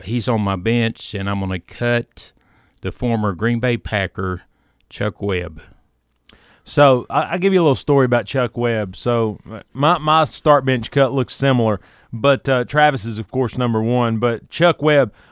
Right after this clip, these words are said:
Speaker 2: my father-in-law tells people that would have been Tennessee's first two-time Heisman Trophy winner.
Speaker 1: Wow.
Speaker 2: Tennessee, just for those that just casually listening, Tennessee's never had a single-time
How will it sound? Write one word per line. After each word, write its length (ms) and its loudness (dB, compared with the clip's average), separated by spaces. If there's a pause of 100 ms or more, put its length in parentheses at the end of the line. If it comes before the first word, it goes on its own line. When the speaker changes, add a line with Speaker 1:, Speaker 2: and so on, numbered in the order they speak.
Speaker 2:
my 140 0
father-in-law 720 0 (800)
tells 400 0
people 440 -8 (640)
that 200 0
would 100 -2
have 80 -4
been 160 -2
Tennessee's 440 -4
first 340 -2
two-time 540 -2
Heisman 380 -4
Trophy 340 -8
winner. 300 -20 (1300)
Speaker 1:
Wow. 1000 2 (300)
Speaker 2:
Tennessee, 440 2
just 260 2
for 160 2
those 280 4
that 140 2
just 440 -2 (240)
casually 460 0
listening, 380 -2
Tennessee's 420 0
never 220 2
had 200 2
a 180 0
single-time 800 -4